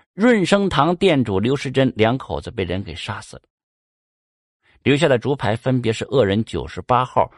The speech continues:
和恶人九十九号。他们身边还躺着另外一个人，正是日照义侠杨毅，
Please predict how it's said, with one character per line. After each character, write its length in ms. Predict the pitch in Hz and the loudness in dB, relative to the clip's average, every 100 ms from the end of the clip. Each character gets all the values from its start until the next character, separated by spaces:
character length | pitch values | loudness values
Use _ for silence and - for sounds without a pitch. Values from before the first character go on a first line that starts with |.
| _ | _
和 240 | _ 101 - | _ -8 -2
恶 140 | 123 101 | 0 2
人 240 | 90 101 | 0 -4
九 180 | - 73 | -6 -10
十 140 | - | -10
九 140 | 80 69 | -14 -16
号。 200 | - - _ _ _ _ _ _ _ _ _ _ _ _ | -12 -14 _ _ _ _ _ _ _ _ _ _ _ _
他 140 | - 165 | -4 -2
们 100 | 165 | 0
身 180 | 175 | 0
边 200 | 156 151 | 2 2
还 180 | 135 147 | 2 -2
躺 240 | 180 95 90 | -2 -2 -2
着 80 | 104 | -2
另 300 | 175 202 143 | -2 0 2
外 220 | 151 175 | 2 2
一 220 | 104 73 85 | 0 -6 -10
个 120 | 80 | -8
人， 200 | 69 71 - - _ - | -10 -12 -16 -20 _ 0
正 220 | 143 110 | 2 2
是 200 | - - _ _ | -2 -8 _ _
日 340 | 196 220 156 | 0 2 4
照 260 | 120 160 123 | 4 4 4
义 160 | 151 | 0
侠 240 | 117 107 113 | -2 0 0
杨 320 | 107 82 113 | 0 -4 -4
毅， 200 | 175 139 | -6 -8